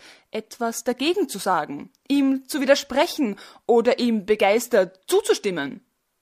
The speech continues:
Es war übrigens ebenso leicht, ihm zu antworten, wie ihm zuzuhören.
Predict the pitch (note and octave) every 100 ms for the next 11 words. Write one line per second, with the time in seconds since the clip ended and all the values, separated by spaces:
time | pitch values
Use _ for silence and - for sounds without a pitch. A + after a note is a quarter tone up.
0 | _ _ - B3+ A#3+ D4+ D#4+ D#4+ C#4+ C#4+
1 | C#4 - - D#4+ F#4 D#4+ C4+ C4 C#4 -
2 | B3 A3+ - - A#3 B3+ D4+ D#4 D#4+ D#4+
3 | C#4+ C#4 C4+ C#4 C#4 C4+ G4+ G4+ G3+ F3+
4 | D3 -